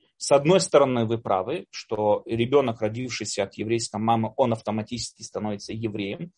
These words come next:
Он не ведет, конечно, еврейский образ жизни, и где бы он там ни служил, что бы он ни делал, он не ведет еврейский образ жизни, но он становится евреем.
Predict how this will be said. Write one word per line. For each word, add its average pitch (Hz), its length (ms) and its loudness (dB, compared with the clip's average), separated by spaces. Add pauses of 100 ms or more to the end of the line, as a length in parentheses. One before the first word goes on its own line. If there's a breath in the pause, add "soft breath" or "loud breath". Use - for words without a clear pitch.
(180)
Он 127 160 2
не 175 120 4
ведет, 135 300 0
конечно, 110 380 -6
еврейский 107 400 -4
образ 117 260 0
жизни, 147 420 -2
и 104 220 -4
где 113 300 0
бы 120 80 2
он 110 220 0
там 110 180 -2
ни 113 60 -2
служил, 143 440 0
что - 180 -2
бы 123 140 -4
он 117 80 -2
ни 120 80 -6
делал, 143 300 2 (180 soft breath)
он 143 240 4
не 151 180 2
ведет 110 360 -4
еврейский 107 420 -6
образ 104 220 -4
жизни, 104 320 -4
но 110 140 -2
он 117 60 -2
становится 104 540 -8
евреем. 110 400 -6